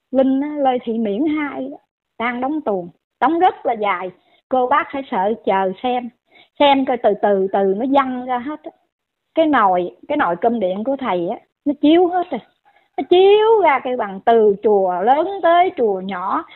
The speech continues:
từ trên núi cho xuống tới đồng bằng, thấy không? Rất là nhiều, từ non xuống biển. Tại sao mày không nhìn thấy? Giờ tất nhiên trong nhà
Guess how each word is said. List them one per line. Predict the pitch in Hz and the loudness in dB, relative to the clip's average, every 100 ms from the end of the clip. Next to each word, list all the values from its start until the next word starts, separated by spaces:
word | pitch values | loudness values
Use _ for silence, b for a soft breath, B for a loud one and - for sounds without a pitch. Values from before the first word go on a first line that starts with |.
| B _ | B _
từ | 233 220 202 | 2 2 2
trên | 269 269 262 | 0 0 2
núi | 277 330 349 | 2 2 -2
cho | 294 254 320 | -2 -4 -2
xuống | 320 349 | 0 2
tới | 320 359 | 2 2
đồng | 277 208 196 | 0 -6 -6
bằng, | 190 180 170 _ - | -10 -10 -18 _ -12
thấy | 269 285 | -8 -6
không? | 254 | -4
Rất | 233 320 294 | -2 -2 -2
là | 208 | -4
nhiều, | 208 185 170 b b _ | -4 -6 -8 b b _
từ | 233 214 196 | 2 4 4
non | 247 262 254 247 | 2 2 -2 -6
xuống | 320 320 | -6 -4
biển. | 180 185 294 - - - - - | -4 -6 -8 -12 -20 -20 -20 -12
Tại | 185 202 254 | -8 -6 -4
sao | 262 | -4
mày | 226 | -4
không | 226 254 | -6 -6
nhìn | 233 202 | -6 -6
thấy? | 269 320 B B B - | -6 -8 B B B 0
Giờ | 233 226 226 - | 2 2 0 -4
tất | - - | -12 -2
nhiên | 302 285 | 0 0
trong | 262 269 | -2 -4
nhà | 247 208 | -4 -2